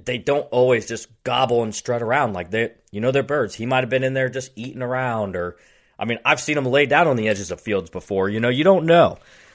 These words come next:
So I'm just being patient and, um, nothing's happening, nothing's happening. And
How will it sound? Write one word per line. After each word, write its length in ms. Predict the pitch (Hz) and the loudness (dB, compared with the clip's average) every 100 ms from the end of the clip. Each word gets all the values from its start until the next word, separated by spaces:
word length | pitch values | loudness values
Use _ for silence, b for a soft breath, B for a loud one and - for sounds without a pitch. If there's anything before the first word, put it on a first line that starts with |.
| b | b
So 140 | - 113 | 0 2
I'm 120 | 156 | 2
just 160 | 175 | 2
being 220 | 151 156 139 | 4 4 4
patient 500 | 120 104 - 107 - _ _ _ _ _ - - | 2 2 2 0 -2 _ _ _ _ _ -20 -6
and, 360 | 101 98 98 95 | 0 2 2 4
um, 320 | 92 90 87 _ _ _ _ _ _ _ _ _ _ _ _ _ _ - | 2 2 -2 _ _ _ _ _ _ _ _ _ _ _ _ _ _ -4
nothing's 420 | 113 135 139 127 | 2 4 4 2
happening, 500 | 127 135 131 131 113 | 4 2 2 -2 2
nothing's 320 | 123 135 113 | 0 0 0
happening. 420 | 123 123 120 107 | 2 2 0 -2
And 180 | 92 90 | -4 -8